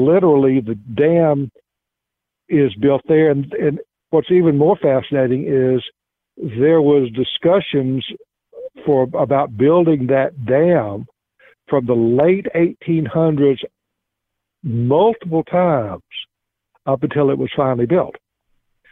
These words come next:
This, that when it was finally built was about the fourth time when there had been a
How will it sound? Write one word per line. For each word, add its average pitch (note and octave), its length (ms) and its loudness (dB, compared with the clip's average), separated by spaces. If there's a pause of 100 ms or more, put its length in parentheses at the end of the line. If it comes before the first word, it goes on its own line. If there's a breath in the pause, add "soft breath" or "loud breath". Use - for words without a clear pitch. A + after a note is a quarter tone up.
(180)
This, C#3+ 160 0 (100)
that C#3+ 160 0 (180)
when D3+ 140 0
it D3 100 2
was C#3 140 -2
finally E3+ 260 2
built E3+ 260 2
was C3 160 0
about D3+ 480 -2
the A#2+ 100 -8 (140)
fourth F3+ 300 2 (120)
time D#3 440 0 (500 loud breath)
when C#3 160 0
there C#3 180 2
had C#3 120 0
been C3+ 140 0
a B2 240 0